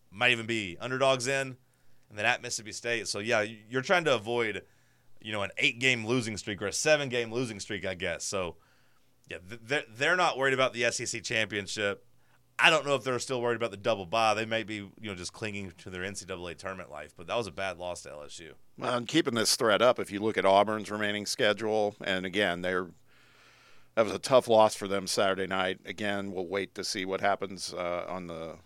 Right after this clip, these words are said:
Speaker 2: the verdict with Jalen Williams' injury, but they only have five games left, uh, at Georgia, at Tennessee, and then at home against Mississippi State, at Missouri, and home against Georgia.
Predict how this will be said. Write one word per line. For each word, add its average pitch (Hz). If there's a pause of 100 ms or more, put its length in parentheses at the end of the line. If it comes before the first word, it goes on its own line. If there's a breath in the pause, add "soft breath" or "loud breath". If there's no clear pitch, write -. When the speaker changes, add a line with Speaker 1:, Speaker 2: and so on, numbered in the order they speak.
(140)
Speaker 2:
the 95
verdict 95
with 92
Jalen 92
Williams' 90 (200)
injury, 98
but 87
they 151
only 175
have 90
five 101
games 98
left, 82 (160)
uh, 82
at 113
Georgia, 98 (240)
at 98
Tennessee, 92 (680 soft breath)
and 95
then 95 (160)
at 92
home 113
against 101
Mississippi 95
State, 98
at 107
Missouri, 95
and 82
home 90
against 82
Georgia. 82